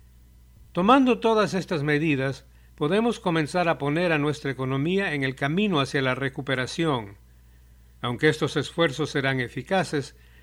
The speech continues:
también tomará tiempo su implementación. Mi administración irá lo más deprisa posible, pero los beneficios de este paquete no se sentirán de inmediato.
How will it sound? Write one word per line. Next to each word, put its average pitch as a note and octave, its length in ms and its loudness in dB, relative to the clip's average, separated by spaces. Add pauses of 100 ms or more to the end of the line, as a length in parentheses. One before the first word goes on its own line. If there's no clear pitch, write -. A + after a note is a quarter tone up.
(280)
también C#3 460 2
tomará E3 420 2
tiempo E3 400 -2
su D3+ 160 -2
implementación. C3 1000 -2 (960)
Mi D#3 140 2
administración F3+ 720 2
irá G3 220 2
lo F3 120 2
más G3 240 0
deprisa G3 500 -2
posible, C#3 680 -4 (600)
pero G3 280 4
los G3 200 2
beneficios C#3 600 0
de C#3 80 0
este C3+ 200 -2
paquete D#3 640 -2 (260)
no E3 140 -2
se G3 160 -2
sentirán E3 580 0
de C3 100 0
inmediato. C#3 800 0